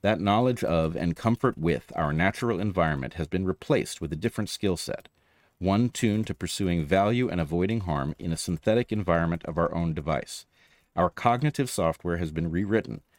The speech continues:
and we have forgotten too much to ever again be what we were. The result,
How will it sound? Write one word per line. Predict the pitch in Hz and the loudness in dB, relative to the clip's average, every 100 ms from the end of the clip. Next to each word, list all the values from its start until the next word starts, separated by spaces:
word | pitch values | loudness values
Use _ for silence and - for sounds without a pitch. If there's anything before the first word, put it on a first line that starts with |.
| _ - | _ -6
and | 85 | -2
we | 80 | 0
have | 95 | 0
forgotten | - 90 95 87 82 | -2 0 2 2 -2
too | - 160 | 0 0
much | 143 82 67 - - _ _ _ | 2 0 -2 -10 -18 _ _ _
to | 101 - | 0 2
ever | 95 127 | 2 2
again | 120 98 85 85 | 0 2 0 0
be | 80 87 80 | 0 0 0
what | 80 | 0
we | 80 | 0
were. | 82 80 - - - _ _ _ - | 0 0 -2 -8 -20 _ _ _ -4
The | |
result, | 90 87 120 131 73 - | -2 0 2 2 0 -4